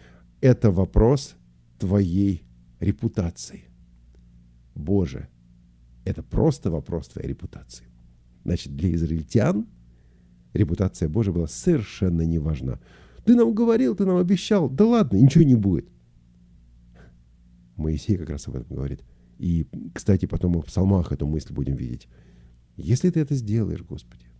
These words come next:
да, если ты меня сохранишь, да, допустим так, на-, наоборот, если ты меня сохранишь сейчас, то ты покажешь, что ты велик. Если ты меня не сохранишь, это тоже будет вопрос твоей репутации». Вот настолько серьезно. И я знаю, что есть проповедники, которые скажут: «Ну вот сегодня нам нужно также рассуждать,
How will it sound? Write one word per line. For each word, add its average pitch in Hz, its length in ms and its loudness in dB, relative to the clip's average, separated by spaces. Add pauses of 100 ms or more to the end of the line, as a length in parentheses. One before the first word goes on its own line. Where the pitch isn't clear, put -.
(340)
да, 113 100 -2
если 123 240 2
ты 127 60 2
меня 123 220 4
сохранишь, 117 760 0
да, 69 120 -6
допустим 90 400 -4
так, 76 160 -6
на-, 82 120 -4
наоборот, 104 320 0 (300)
если 110 220 2
ты 110 120 2
меня 110 260 4
сохранишь 101 560 -2
сейчас, - 380 -10 (320)
то - 80 -8
ты 98 100 -2
покажешь, 87 440 0
что - 140 -10
ты - 120 -8
велик. 69 320 -8 (640)
Если - 220 -10
ты 64 80 -8
меня 76 160 -4
не 101 220 6
сохранишь, 107 500 -4
это - 140 -10
тоже 110 340 0
будет 92 200 -2
вопрос - 280 -10
твоей 82 160 -4
репутации». 73 400 -12 (200)
Вот - 200 4
настолько - 640 -4
серьезно. - 640 -16 (800)
И 82 400 -4
я 78 200 -2
знаю, 120 200 6
что 101 140 0
есть 90 220 0
проповедники, 98 640 0
которые 78 300 -8
скажут: - 280 -8
«Ну 90 100 -4
вот - 140 -2
сегодня 101 400 -4
нам 92 160 -2
нужно 92 240 -4
также 92 300 -4
рассуждать, 92 460 -4